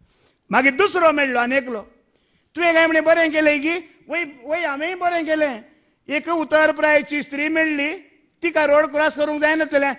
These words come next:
हांवें तिका हेल्प करून तिशीन हाडयलें. त्या जाल्यार हाणें चिंतलें, तिका दोगांची गरज कित्याक पडली? पयलीं हांवें तेंच सांगिल्लें, दुसरो हेंच म्हणटा, परत्यान तिसऱ्याक विचारलें, "तुवें कितें बरें केलें?"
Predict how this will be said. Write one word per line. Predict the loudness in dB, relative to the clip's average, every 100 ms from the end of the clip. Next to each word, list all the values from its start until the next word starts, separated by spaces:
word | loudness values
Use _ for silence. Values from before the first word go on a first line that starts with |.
| -2
हांवें | 0 0 0
तिका | 0
हेल्प | 0 0
करून | -2 -2
तिशीन | -2 -4 -2
हाडयलें. | 0 2 0 -2 -8 -16 _ _ _ -12
त्या | -10
जाल्यार | -8
हाणें | -10 -10 -10
चिंतलें, | -8 -8 -8 -12 -10
तिका | -10
दोगांची | -6 -6 -4 -6 -6
गरज | 0 0 0
कित्याक | -8 -6 -6
पडली? | -10 -12 -10 -10 -12 -20 _ _ _ _ _ _ _ _
पयलीं | -4 0
हांवें | 2 2
तेंच | 0 -2 -2
सांगिल्लें, | -2 -2 -2 -4 -8 -14 _ _ _ _ -6
दुसरो | -6 2 4
हेंच | 4 2 0
म्हणटा, | 0 0 0 0 -2 -6 _ _ _ _ -8
परत्यान | -8 -2 -2
तिसऱ्याक | -2 -2 0 0
विचारलें, | 0 2 2 4 -2 -6 -14 _ _ _ _ _ -2
"तुवें | 0 2
कितें | 2 2
बरें | 2 0
केलें?" | 0 2 2